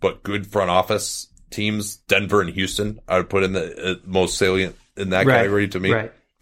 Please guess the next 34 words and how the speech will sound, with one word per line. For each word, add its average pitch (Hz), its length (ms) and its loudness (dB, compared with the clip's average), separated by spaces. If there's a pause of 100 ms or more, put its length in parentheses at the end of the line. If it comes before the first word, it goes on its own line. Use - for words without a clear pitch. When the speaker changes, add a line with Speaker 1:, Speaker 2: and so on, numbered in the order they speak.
(140)
Speaker 2:
That's 135 260 2
fair. 113 440 -2
Yeah. 127 340 0 (260)
You 135 100 4
just 151 220 2
don't, 151 360 4
yeah. 123 280 2 (420)
It's, - 240 -4
it's 143 240 -2
almost 160 320 4
a 139 60 2
battle, 131 440 2
right? 120 360 -2
Like, 117 180 -8
what, 135 180 2
<laughs> - 720 -10
what 208 180 4
will 208 100 4
Houston's 180 520 -2 (280)
front 160 220 4
office 156 320 4
do, 147 440 6 (200)
or, 135 320 4
or 143 280 4
what 147 200 4
will, 143 200 4
<laughs> - 360 -12
what 147 240 2
will 151 160 4
Tillman 151 400 2
do 139 180 0
to 135 80 2
overcome 131 540 0
that? 117 260 -10